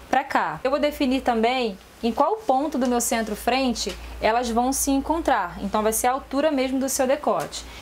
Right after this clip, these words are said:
Eu não vou deixar um decote muito profundo. Eu vou fazer algo em torno de dezenove centímetros. Então, eu marco aqui do ponto mais alto. Marco aqui dezenove e vou esquadrar aqui pro meu centro-frente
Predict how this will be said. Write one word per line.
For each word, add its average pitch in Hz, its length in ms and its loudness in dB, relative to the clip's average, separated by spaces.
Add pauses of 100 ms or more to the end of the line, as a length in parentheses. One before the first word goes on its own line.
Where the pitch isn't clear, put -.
(120)
Eu 233 80 2
não 320 100 2
vou 370 80 0
deixar 349 240 0
um 277 40 2
decote 254 400 0
muito 214 280 0
profundo. 247 720 2
Eu 214 80 2
vou 226 100 2
fazer 233 400 2
algo 220 440 0
em 233 60 0
torno 226 300 0
de 208 120 -2
dezenove 220 520 0
centímetros. 247 840 0
Então, 214 160 0
eu 208 40 4
marco 214 240 0
aqui 214 140 -2
do 202 80 0
ponto 208 300 -2
mais 214 260 2
alto. 180 540 0 (560)
Marco 202 260 0
aqui 220 200 -2
dezenove 208 800 0 (160)
e 214 40 2
vou 202 140 2
esquadrar 240 560 2
aqui 247 220 -6
pro 240 120 -6
meu 240 140 2
centro-frente 226 960 -2